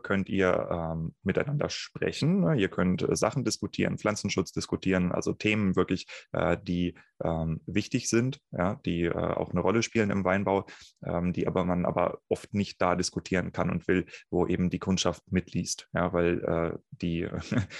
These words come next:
wirtschaftlichen Notwendigkeiten, ähm, sind doch andere, als wenn man, äh, darüber spricht, dass überall schön Low-Intervention-Weinbau gemacht werden muss, vor allem in Jahren wie diesem, wo es halt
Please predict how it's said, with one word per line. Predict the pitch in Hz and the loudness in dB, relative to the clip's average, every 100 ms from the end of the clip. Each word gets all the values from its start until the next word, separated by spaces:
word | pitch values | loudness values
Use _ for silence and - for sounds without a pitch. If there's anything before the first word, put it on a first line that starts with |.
| 123 - | -8 0
wirtschaftlichen | 110 - 95 98 - 92 | 2 2 0 -2 0 0
Notwendigkeiten, | 87 98 101 - 92 92 95 92 90 | 2 0 0 0 0 2 0 0 0
ähm, | 85 85 85 82 - - - - | -2 -2 -2 -4 -8 -20 -20 -6
sind | 90 95 - | 0 0 2
doch | 92 90 | 0 0
andere, | - 87 92 90 - | 0 0 2 2 2
als | 87 - - | 0 -2 -4
wenn | 85 | -2
man, | 85 87 - | -2 -2 -2
äh, | 87 | -2
darüber | 90 85 82 | -2 -2 -4
spricht, | 82 - 90 - 87 | -4 -2 -4 -4 -4
dass | 92 87 - - | -2 0 -2 -4
überall | 98 92 - 90 - | -2 0 2 2 2
schön | - 87 | 0 0
Low-Intervention-Weinbau | 90 87 87 85 95 - 87 85 85 87 | 2 2 0 0 0 0 0 0 0 0
gemacht | 87 82 - | -2 -2 -2
werden | 85 | 0
muss, | 90 - | -2 -2
vor | - | -2
allem | - 95 | 0 2
in | 87 | 2
Jahren | 85 87 92 | 0 0 -2
wie | 85 | -2
diesem, | 95 95 101 | -2 -2 0
wo | 90 | -2
es | 87 | -2
halt | 87 - | -2 -4